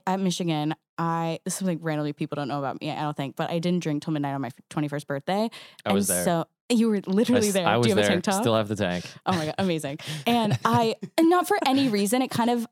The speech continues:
Speaker 1: I was a child, I, which I don't think of myself as a child actor, but I did work as a child in acting. And I just was so busy all the time that I just, like, never went out. And then finally, I remember I was getting close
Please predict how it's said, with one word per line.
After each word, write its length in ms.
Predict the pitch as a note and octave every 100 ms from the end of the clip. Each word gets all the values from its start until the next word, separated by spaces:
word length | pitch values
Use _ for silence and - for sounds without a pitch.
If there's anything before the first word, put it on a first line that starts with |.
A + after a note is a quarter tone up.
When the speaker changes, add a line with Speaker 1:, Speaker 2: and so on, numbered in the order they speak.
| -
Speaker 1:
I 140 | G3
was 280 | G3+ G3 - _ _
a 120 | - E3+
child, 580 | - E3+ D#3 E3+ G#3 G#3+ _ _ _ -
I, 80 | -
which 220 | - C#4 -
I 120 | B3+
don't 200 | D4 A4
think 140 | B3+ A3+
of 60 |
myself 240 | G#3+ G3+ F#3+
as 60 | F3+
a 60 |
child 260 | - E3 E3
actor, 300 | D#3 D#3+ F3+
but 120 | E3+
I 60 | D#3+ -
did 260 | E3 D#3+ E3+
work 280 | D#3 D3+ -
as 160 | D#3+ D#3
a 40 |
child 360 | - C#3+ D3 D3+
in 120 | -
acting. 520 | A#2+ C3+ G#3+ A#3 C4 - - - - -
And 120 | A3
I 60 |
just 180 | A3+ A#3+
was 100 | D4+
so 160 | - B3+
busy 380 | - D#3 D#3+ G3
all 140 | A3+
the 80 | B3+
time 320 | - C4+ C4+
that 120 | A#3
I 60 | G3
just, 140 | G3
like, 100 | B3
never 320 | G#3+ E3 G3 G#3+
went 160 | E3+ -
out. 480 | C#3+ F#3 A#3 - - - - _
And 120 | G3+
then 80 | G#3+
finally, 400 | - F#3+ G#3 A3
I 60 | A3
remember 280 | G3+ F#3 F#3
I 40 |
was 100 | F3
getting 220 | E3+ F3
close 440 | F#3 F3+ F3 -